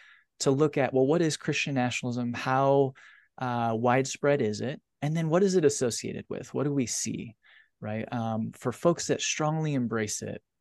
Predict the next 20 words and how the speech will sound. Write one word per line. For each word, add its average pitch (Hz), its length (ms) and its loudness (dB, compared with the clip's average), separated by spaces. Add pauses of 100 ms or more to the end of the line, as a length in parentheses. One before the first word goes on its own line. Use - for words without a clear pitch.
what 135 140 2
does 156 180 -2
that 123 260 0
mean 120 300 0
for 117 160 -4
how 117 220 0
they 113 120 0
see 131 240 -2
their 110 140 -2
social 113 400 -4
worlds? 165 420 -2
And, 107 240 -2 (380)
you 131 80 0
know, 113 100 2
we 113 140 0
walk 113 320 2
through 123 320 -2
the 113 100 -2
data, 107 560 -4
uh, 113 120 -8